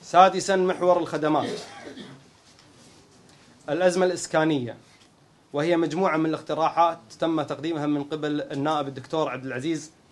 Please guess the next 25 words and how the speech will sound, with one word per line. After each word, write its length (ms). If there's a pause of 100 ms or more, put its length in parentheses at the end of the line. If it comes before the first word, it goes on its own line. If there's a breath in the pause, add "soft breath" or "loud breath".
(220)
الصقعبي. 600 (960 loud breath)
واحد، 360
زيادة 440
رأس 220
المال 540 (140)
بنك 380
الائتمان 540
بتمويل 420
من 100
احتياطي 400
الصندوق 480
الكويتي 360
للتنمية 380
الاقتصادية 560
لحل 280
مشكلة 440
أوامر 340
البناء 520
في 180
مدينة 440
المطلع 640
والمناطق 640
الأخرى 340
الجاهزة 460
للبناء. 520